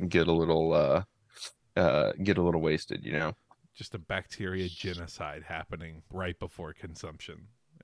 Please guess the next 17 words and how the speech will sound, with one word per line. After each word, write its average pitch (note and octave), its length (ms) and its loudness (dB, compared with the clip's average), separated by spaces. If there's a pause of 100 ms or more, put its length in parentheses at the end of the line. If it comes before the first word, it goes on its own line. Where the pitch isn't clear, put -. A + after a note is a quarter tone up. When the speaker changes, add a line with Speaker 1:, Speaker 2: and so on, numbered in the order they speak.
Speaker 2:
Like, F2+ 200 -12 (460)
finally, C#3 420 8
we've A#2 240 2
made C3 260 8
it. G#2+ 240 2
We've, A2+ 320 2 (280)
we C#3+ 160 6
are C#3 160 10
the B2 100 2
proud. B2 480 8
Our A2+ 140 6
manifest C3 680 4
destiny A#2 520 2
is F#2 140 -2
to B2 120 0
take A#2 340 2
over G2 320 2